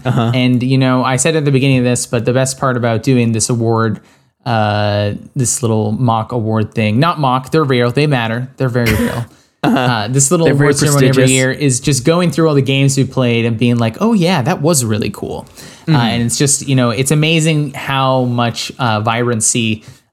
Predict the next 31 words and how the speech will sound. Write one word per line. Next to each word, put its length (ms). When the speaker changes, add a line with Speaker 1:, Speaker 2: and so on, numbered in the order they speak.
Speaker 2:
uh, 200
there 180
is 300
to 100
this 180
sort 240
of, 120
like, 340
you 100
know, 400
space 460
of 160
people 240
making 380
games 500
for 320
less 380
than 180
zero 340
dollars. 640
Speaker 1:
<laughs> 80
Speaker 2:
Um, 440
it's, 440
uh, 320
it's 140
incredible. 480
I, 120
I, 260
I 160
dare 260
say 480